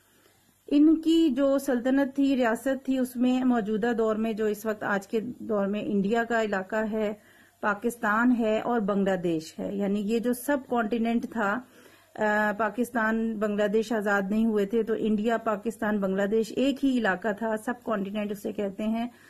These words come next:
और ये सारा इलाका वो था जो, अ, अलाउद्दीन के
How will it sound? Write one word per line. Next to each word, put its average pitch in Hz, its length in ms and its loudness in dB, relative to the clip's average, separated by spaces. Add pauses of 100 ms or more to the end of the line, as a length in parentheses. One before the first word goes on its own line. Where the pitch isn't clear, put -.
(240)
और 247 120 2
ये 254 140 2
सारा 254 460 0
इलाका 233 480 0
वो 220 200 0
था 240 200 -2
जो, 220 400 0 (440)
अ, - 80 0
अलाउद्दीन 226 840 2
के 262 300 2